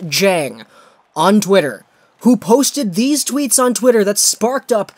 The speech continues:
this seemingly incredulous scenario that we have going on here.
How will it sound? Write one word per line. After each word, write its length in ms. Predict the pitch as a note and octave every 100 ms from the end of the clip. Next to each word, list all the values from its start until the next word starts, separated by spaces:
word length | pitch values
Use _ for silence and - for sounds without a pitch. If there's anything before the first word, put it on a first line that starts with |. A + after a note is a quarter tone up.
| - _ _
this 260 | F3+ A#3 A3
seemingly 920 | - - - C#4 D4+ D4+ D4 C4 G#3
incredulous 1300 | G#3+ G#3 G3+ - - C4 D4 G#3 B3 A#3 F3+ - - - _
scenario 840 | - - A3+ G#3+ A3 C4 C4+ A#3
that 120 | F3 F3
we 120 | F3
have 240 | F#3 F#3
going 260 | G3 G3+ F#3+
on 160 | F#3
here. 400 | F#3 F#3 E3 D3+